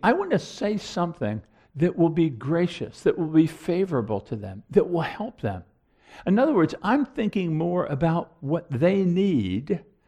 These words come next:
than what I need to say. So what do they need to hear? What do they need that will help them walk out the purposes of God in their life? How can I advance godliness?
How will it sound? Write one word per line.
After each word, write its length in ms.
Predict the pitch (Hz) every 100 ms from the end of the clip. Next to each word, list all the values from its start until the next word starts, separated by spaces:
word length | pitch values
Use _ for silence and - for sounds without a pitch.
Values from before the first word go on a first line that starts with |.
| _ _
than 240 | 147 160 156
what 160 | 147
I 160 | 156 170
need 380 | 170 156 143 139
to 80 | -
say. 640 | - 123 104 - 120 127 _ _ _ _ -
So 120 | 196
what 220 | 190 349
do 100 | 311
they 220 | 247 170
need 280 | 170 165 147
to 60 | 139
hear? 320 | - 165 120
What 400 | 123 180 277 - -
do 140 | 180 175
they 160 | 185
need 260 | 160 160 160
that 140 | 147
will 160 | 147 147
help 400 | - 208 226 -
them 320 | 123 117 123 - _ _ _ _ _ _ _ -
walk 500 | 131 120 185 208 202
out 320 | 170 160 170 _ -
the 180 | 139 131
purposes 600 | - 196 - 175 110 156
of 160 | 165
God 380 | - 110 113 120
in 100 | 147
their 140 | 165
life? 420 | 196 214 - - _ _ _ _ _ _ _ _
How 200 | - 170
can 180 | 165 170
I 120 | 170
advance 420 | 156 156 156 156
godliness? 760 | - 151 165 165 139 92 98 -